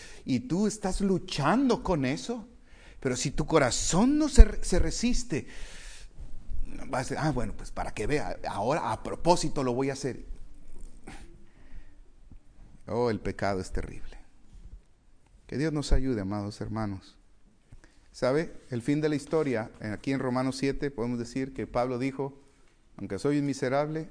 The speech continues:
le doy gracias a Dios por Jesucristo". Y Romanos ocho habla de todo, de la victoria en el Espíritu. "Ahora pues, ninguna condenación hay para los que están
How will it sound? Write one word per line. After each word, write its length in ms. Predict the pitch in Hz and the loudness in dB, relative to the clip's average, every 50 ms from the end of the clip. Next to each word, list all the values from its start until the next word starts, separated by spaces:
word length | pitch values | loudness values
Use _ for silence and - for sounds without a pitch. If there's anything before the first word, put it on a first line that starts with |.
| - | -8
le 120 | - 104 101 | -8 -6 -4
doy 140 | 104 110 104 | -4 -2 -2
gracias 400 | 110 113 123 123 120 110 - 104 | -2 -2 -2 -2 -6 -8 -6 -6
a 60 | 92 | -6
Dios 340 | 101 113 135 151 - - - - - - - - - - - - - - - - _ _ 185 180 - - - _ _ - _ _ - - - - - - - - _ _ _ _ _ _ | -4 -4 -4 -6 -8 -12 -18 -20 -20 -18 -18 -20 -20 -20 -20 -20 -20 -20 -20 -20 _ _ -20 -20 -20 -20 -20 _ _ -20 _ _ -20 -20 -20 -20 -20 -20 -20 -20 _ _ _ _ _ _
por 180 | - 85 76 - | -10 -10 -10 -6
Jesucristo". 640 | - 92 - - 98 - - 87 90 - - - - - | -8 -8 -8 -8 -14 -14 -14 -16 -16 -18 -20 -20 -12 -6
Y 120 | 113 117 | -4 -4
Romanos 460 | 107 107 104 107 120 139 147 147 - | -2 -2 -2 -2 0 -2 -2 -2 -2
ocho 300 | 185 170 - - - 101 - - - - - - - - - - - - - - - - - - - - - - - | -4 -4 -4 -6 -10 -12 -12 -16 -18 -20 -20 -20 -20 -20 -20 -20 -16 -16 -16 -16 -16 -16 -16 -16 -16 -16 -16 -14 -8
habla 280 | 101 95 92 98 104 101 | -4 -4 -2 -2 -2 -2
de 80 | 95 85 | -4 -4
todo, 640 | - - - 113 123 127 135 139 135 139 143 131 - - - - - - - - - | -6 -6 -2 -2 -2 0 -2 -2 -4 -6 -6 -8 -12 -12 -10 -8 -8 -8 -8 -10 -8
de 120 | 101 101 | -6 -4
la 100 | 104 101 | -4 -4
victoria 600 | 98 98 85 - - 131 135 131 117 101 95 90 - | -4 -6 -8 -6 -2 -2 -2 0 -2 -4 -6 -8 -8
en 160 | 104 101 92 | -8 -8 -8
el 100 | 90 92 | -8 -8
Espíritu. 560 | 90 - - - - 92 87 85 - - - - - - - - - - - - - - - - - | -10 -12 -14 -12 -12 -10 -10 -10 -14 -16 -16 -18 -18 -18 -18 -18 -18 -18 -18 -18 -16 -16 -16 -16 -8
"Ahora 320 | - 104 120 131 139 135 - | -4 -2 2 2 2 4 4
pues, 240 | 151 165 175 175 | 4 4 4 2
ninguna 440 | 143 131 117 113 131 156 160 156 - | -2 -2 0 0 0 0 0 -2 0
condenación 640 | - 143 131 127 123 117 107 104 - - 139 135 135 | 0 0 0 0 0 0 -2 -4 -2 -2 -2 0 0
hay 120 | 131 143 | 0 -2
para 240 | 143 143 135 123 117 | 0 -2 -2 -2 -2
los 160 | 110 104 - | -2 -4 -4
que 80 | - 107 | -8 -10
están 380 | 101 - - 131 147 175 170 | -8 -4 -4 -4 -4 -4 -8